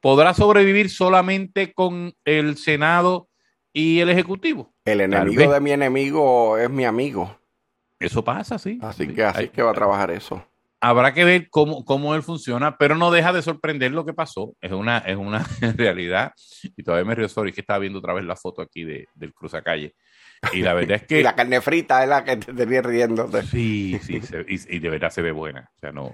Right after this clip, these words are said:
Speaker 1: no, no estoy, no dice el nombre del negocio, pero
Speaker 2: O lo
Speaker 1: debería, es
Speaker 2: taparon.
Speaker 1: Sí, sí, sí, no sé.
Speaker 2: Sí, sí.
Speaker 1: Lo que falta es que el negocio se llame algo de Nanito o Negrito, y,
Speaker 2: <laughs>
Speaker 1: pero no sé de qué es el negocio. Digo, sé de qué es el negocio, pues tiene,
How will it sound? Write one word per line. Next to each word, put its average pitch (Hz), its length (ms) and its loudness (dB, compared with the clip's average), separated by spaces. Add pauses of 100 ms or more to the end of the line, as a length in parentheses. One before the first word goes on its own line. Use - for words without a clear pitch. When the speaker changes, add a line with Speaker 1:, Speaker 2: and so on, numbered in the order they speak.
Speaker 1:
no, 65 220 -12
no - 120 -14
estoy, 85 320 -2 (320)
no 107 200 4
dice 120 240 4
el 107 100 2
nombre 107 320 4
del 98 120 2
negocio, 90 460 -2
pero 82 140 -8
Speaker 2:
O - 20 -16
lo 85 80 -4
Speaker 1:
debería, 78 380 4
es 113 80 8
Speaker 2:
taparon. 110 400 2 (880)
Speaker 1:
Sí, - 200 -4
sí, 127 140 -4
sí, 175 200 -2
no 110 160 0
sé. 107 220 2
Speaker 2:
Sí, 104 160 -4
sí. 90 40 -12 (100)
Speaker 1:
Lo 90 120 -2
que 92 100 -4
falta - 260 0
es - 60 -6
que 165 60 -2
el 131 60 -2
negocio 123 360 -2
se 104 120 -4
llame 107 280 0
algo 101 240 -2
de 95 100 -2
Nanito 85 480 -4
o 82 60 0
Negrito, 80 540 -4
y, 71 80 -8
Speaker 2:
<laughs> - 520 -16
Speaker 1:
pero 90 280 2
no 117 180 4
sé 156 160 4
de 139 100 6
qué 131 80 -2
es 135 60 0
el 127 100 0
negocio. 127 400 0 (220)
Digo, 127 340 2
sé - 160 -6
de 101 140 0
qué 98 80 -2
es 104 60 -2
el 87 80 -6
negocio, 87 320 -10
pues 76 100 -12
tiene, 87 460 -8